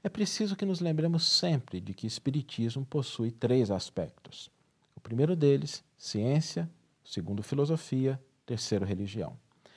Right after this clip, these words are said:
Esses três aspectos devem estar em nossa mente sempre que vamos buscar compreender qualquer ideia dentro do corpo doutrinário.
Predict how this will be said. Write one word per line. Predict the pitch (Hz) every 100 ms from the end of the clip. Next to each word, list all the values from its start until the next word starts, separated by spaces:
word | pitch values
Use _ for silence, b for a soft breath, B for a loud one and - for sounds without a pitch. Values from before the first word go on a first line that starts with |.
| B B B
Esses | 185 202 -
três | 208 214 165
aspectos | 131 - - 135 127 - 104
devem | 117 131 127
estar | 117 - 113
em | 113
nossa | 107 107 -
mente | 95 117 113 - - b b b
sempre | - - 202 208 208 185
que | 185
vamos | 139 131 131 127 113
buscar | 113 - - 123 120
compreender | - 180 180 160 160 135 113 104
qualquer | - 117 110 - 170
ideia | 170 117 117 127 123
dentro | 110 117 123
do | 87
corpo | - - 101 -
doutrinário. | 92 95 - 90 82 -